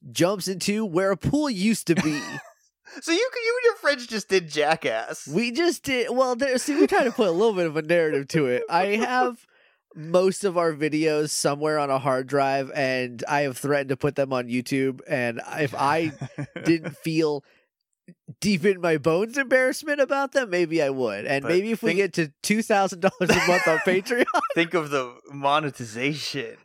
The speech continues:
Speaker 1: I don't think they're all, all
Speaker 2: Jake,
Speaker 1: the licensed music we put in there, Josh. It would
Speaker 2: monetize your friends, <laughs> Jake.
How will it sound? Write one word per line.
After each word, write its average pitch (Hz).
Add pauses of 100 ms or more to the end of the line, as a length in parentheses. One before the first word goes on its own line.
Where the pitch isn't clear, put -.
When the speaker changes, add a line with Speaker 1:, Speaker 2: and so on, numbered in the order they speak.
(140)
Speaker 1:
I 196
don't 220 (120)
think 202 (100)
they're 180
all, 180 (120)
all 170
Speaker 2:
Jake, 180
Speaker 1:
the 226
licensed 190
music 214
we 233
put 240
in 240
there, 240
Josh. 254
It 131
would 156
Speaker 2:
monetize 165
your 156
friends, 151
<laughs> -
Jake. 185